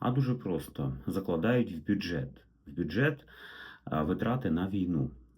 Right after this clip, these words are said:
І, а, ну, деякі недоброчесні, недобросовісні канали розкидують це з таким хайпом. Ось подивіться, а, держава закладає війну на дві тисячі двадцять шостий рік. Адже в бюджеті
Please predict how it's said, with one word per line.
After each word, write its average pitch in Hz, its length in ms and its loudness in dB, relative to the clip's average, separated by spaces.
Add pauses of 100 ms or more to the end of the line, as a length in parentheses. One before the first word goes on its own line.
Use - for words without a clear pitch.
(120)
І, 82 380 4 (260)
а, 69 300 -2 (260)
ну, 110 180 4
деякі 78 680 2
недоброчесні, 87 1040 0
недобросовісні 107 1120 0 (380)
канали 139 580 4
розкидують 107 760 2
це 82 320 0 (240)
з 80 400 0
таким 76 360 -2
хайпом. 76 640 2
Ось 90 200 -2
подивіться, 85 720 0 (360)
а, 73 160 -2
держава 85 520 0
закладає 78 760 0 (720)
війну 90 360 4
на 85 120 4
дві 73 160 -2
тисячі - 420 -2
двадцять - 320 -4
шостий 90 360 -2
рік. 69 220 -2 (480)
Адже 82 280 0
в 73 140 -6
бюджеті 92 540 2